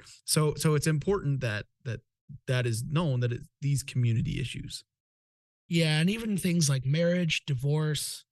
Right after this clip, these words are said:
Speaker 2: driver's license, taxes, these are all things that states get to decide more often than not. Uh, and so basically, like, we could keep going. There's a whole laundry list of things that states have directives to do over the federal government.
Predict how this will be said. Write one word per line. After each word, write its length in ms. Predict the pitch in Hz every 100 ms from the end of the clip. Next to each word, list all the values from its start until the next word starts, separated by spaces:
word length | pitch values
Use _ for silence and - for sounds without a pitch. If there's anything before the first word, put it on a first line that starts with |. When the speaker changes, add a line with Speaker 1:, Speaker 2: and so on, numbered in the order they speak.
| _ _ _
Speaker 2:
driver's 500 | 151 170 185 175 -
license, 680 | 170 170 - 170 160 - - _
taxes, 760 | - 151 156 - 165 151 139 - _ - - _
these 200 | 233 254
are 60 | 220
all 120 | 202
things 340 | 208 202 196
that 120 | 170
states 480 | - - 170 175 -
get 220 | - 143
to 80 | -
decide 500 | 143 - 147 139 139
more 220 | 151 160
often 320 | 160 147 156 139
than 140 | 135
not. 280 | 131 120 - _ - - - _
Uh, 280 | 151 147 147 -
and 160 | 220 233
so 240 | - 254
basically, 680 | 262 - 311 302 - 269 240
like, 200 | 180 196 - _
we 160 | 196 262
could 180 | 220 165
keep 220 | 196 160
going. 260 | 147 139
There's 220 | 175 214 190
a 60 |
whole 260 | 151 196 165
laundry 320 | 151 156 160
list 260 | 151 147 160
of 80 |
things 300 | - 160 151
that 140 | 139 -
states 400 | - 160 165 -
have 180 | 175 160
directives 560 | 175 175 - 180 165
to 100 | -
do 300 | 175 175 175
over 300 | - 165 180
the 100 | 202
federal 320 | 180 202 208 202
government. 420 | 208 214 285